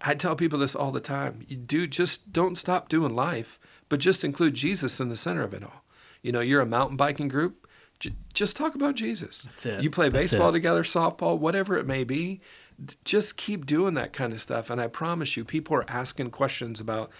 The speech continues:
Speaker 1: uh, faith, about the future, where is our country headed,
Speaker 2: Yeah.
Speaker 1: um, all these kind of things,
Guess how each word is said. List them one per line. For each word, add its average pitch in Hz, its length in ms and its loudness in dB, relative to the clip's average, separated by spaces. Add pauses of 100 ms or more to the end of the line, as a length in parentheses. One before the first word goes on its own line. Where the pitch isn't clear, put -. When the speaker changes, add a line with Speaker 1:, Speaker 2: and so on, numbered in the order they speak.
(300)
Speaker 1:
uh, 101 220 -8
faith, 156 480 -2
about 110 220 -8
the - 100 -12
future, 165 640 -2 (240)
where 131 240 2
is 135 100 -2
our 117 80 0
country 123 440 -6
headed, 143 440 -4 (160)
Speaker 2:
Yeah. 101 220 -6 (220)
Speaker 1:
um, 107 180 -8
all 131 160 -4
these 139 180 -2
kind 113 220 -6
of 107 80 -10
things, 110 340 -8